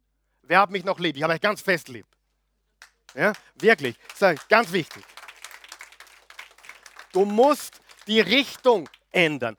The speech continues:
Du musst die Richtung ändern. Und dann dauert's vielleicht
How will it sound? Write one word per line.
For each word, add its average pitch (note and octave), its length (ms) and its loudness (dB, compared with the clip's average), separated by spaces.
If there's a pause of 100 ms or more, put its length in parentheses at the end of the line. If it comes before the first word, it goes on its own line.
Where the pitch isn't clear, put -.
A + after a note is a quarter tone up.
(120)
Du F#3+ 80 -4
musst A#3+ 300 -4
die G#3+ 100 -2
Richtung A3+ 500 -4
ändern. A#2+ 400 -8 (1040)
Und F3+ 180 -6
dann A#3 200 4
dauert's A3+ 440 6
vielleicht G#3+ 520 4